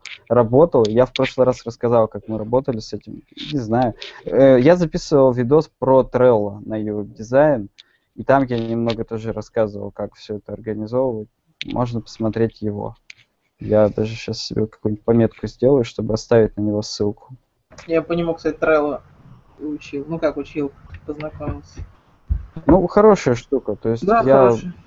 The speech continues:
Speaker 2: Для
Speaker 1: прям
Speaker 2: личных
Speaker 1: и по
Speaker 2: целей,
Speaker 1: сей
Speaker 2: для
Speaker 1: день
Speaker 2: рабочих.
Speaker 1: Да, да, я для личных даже как раз хотел
Speaker 2: Мгм.
Speaker 1: это сказать, что всякое приходилось. Так, все, я себе пометку сделал, Trello. Так,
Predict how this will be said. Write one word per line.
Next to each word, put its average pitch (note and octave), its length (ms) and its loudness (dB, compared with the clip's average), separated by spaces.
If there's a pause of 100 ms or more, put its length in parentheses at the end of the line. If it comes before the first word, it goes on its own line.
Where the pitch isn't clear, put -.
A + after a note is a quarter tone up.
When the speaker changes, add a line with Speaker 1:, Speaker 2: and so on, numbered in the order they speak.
(520)
Speaker 2:
Для F#3 260 0
Speaker 1:
прям C#3 120 6
Speaker 2:
личных D3+ 220 0
Speaker 1:
и C#3 80 -8
по C3+ 40 0
Speaker 2:
целей, D3 240 0
Speaker 1:
сей C#3 60 -4
Speaker 2:
для C#3+ 80 -8
Speaker 1:
день C#3 120 -2
Speaker 2:
рабочих. D3 320 -8 (600)
Speaker 1:
Да, A#2 320 4
да, G#2 180 0
я G#2+ 160 2
для A#2+ 300 -2
личных B2 420 -4
даже G#2+ 260 -10
как - 180 -20
раз A2 160 -10
хотел A2 280 -6
Speaker 2:
Мгм. D#3 80 -4
Speaker 1:
это D#3+ 80 -6
сказать, - 480 -18
что - 300 -20 (640)
всякое G#2+ 440 -4
приходилось. A2+ 640 -12
Так, - 240 -16
все, - 240 -10
я - 60 -16
себе - 240 -16
пометку A2 440 -8
сделал, A2 480 -10
Trello. A2+ 420 -12 (1500)
Так, C#3 280 4